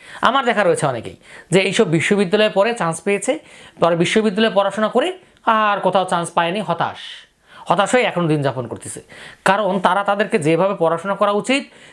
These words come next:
যে অনুযায়ী পড়াশোনা করা উচিত, সেটা করে নাই। তাহলে যদি জাতীয় বিশ্ববিদ্যালয়ের একটা ছাত্র দিনরাত পড়াশোনা করে, প্রচুর পরিশ্রম করে, তাহলে কি সে চাকরি পাবে না? কারণ আল্লাহ তাআলা উপরে তো রয়েছে, যে পরিশ্রম করে আল্লাহ তাআলা তার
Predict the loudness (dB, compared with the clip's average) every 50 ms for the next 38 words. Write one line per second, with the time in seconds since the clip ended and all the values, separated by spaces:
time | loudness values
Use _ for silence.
0 | -12 -4 0 2 2 4 4 2 2 2 2 2 2 0 0 0 -2 -2 0 0
1 | 0 0 0 -4 -4 -2 0 0 0 2 2 2 2 0 -2 -4 -8 -12 -20 _
2 | _ _ _ -20 -8 -2 0 0 2 4 2 2 2 0 -2 -10 -20 -20 -20 -6
3 | _ 2 2 4 4 4 4 4 2 2 2 2 2 2 2 0 0 0 2 2
4 | 2 4 4 4 2 2 0 2 2 2 2 0 -2 -6 -12 -20 _ _ -4 0
5 | 0 0 0 0 0 0 0 0 -2 -2 0 2 2 4 4 2 2 4 2 2
6 | 2 0 0 0 0 0 0 0 -2 -2 0 0 0 0 0 0 -2 -6 -10 -20
7 | -14 _ -2 0 2 4 2 4 4 2 2 2 2 0 0 0 2 2 2 2
8 | 2 2 2 0 -2 -8 -18 _ _ 0 0 2 2 2 2 2 2 2 0 -4
9 | -6 -4 0 2 2 2 2 2 2 2 2 2 2 2 0 0 -2 -4 -10 -16
10 | _ -20 -10 _ 0 0 2 2 2 2 2 2 2 2 2 2 0 0 0 0
11 | 0 2 2 2 2 2 0 -2 -4 -4 -6 -8 _ -20 -20 -18 _ -2 2 2
12 | 2 4 4 2 2 2 2 2 2 2 4 2 2 2 2 2 0 0 0 0
13 | 0 0 0 -2